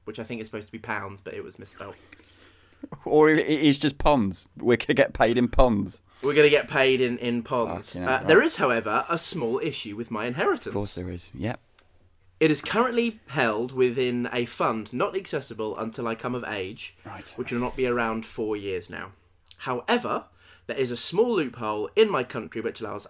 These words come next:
Speaker 1: access to this fortune, uh, to allow for studies abroad. I am looking to study in your great country of England,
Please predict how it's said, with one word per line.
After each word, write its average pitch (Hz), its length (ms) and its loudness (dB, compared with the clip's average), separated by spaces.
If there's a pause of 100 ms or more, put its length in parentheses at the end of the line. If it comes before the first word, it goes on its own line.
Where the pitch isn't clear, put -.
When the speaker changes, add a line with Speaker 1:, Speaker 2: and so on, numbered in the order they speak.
Speaker 1:
access - 440 -2
to 104 100 -12
this 98 160 -10
fortune, 98 600 -10 (880)
uh, 113 160 -2
to 135 180 -2
allow 117 180 2
for 117 140 -10
studies 110 340 -8
abroad. 90 420 -8 (560)
I 123 100 0
am 113 120 -2
looking 196 300 2
to 131 80 -10
study 113 320 -4
in 104 120 -8
your 156 300 4
great 151 300 2
country 123 340 -6
of 190 160 -8
England, 226 460 -4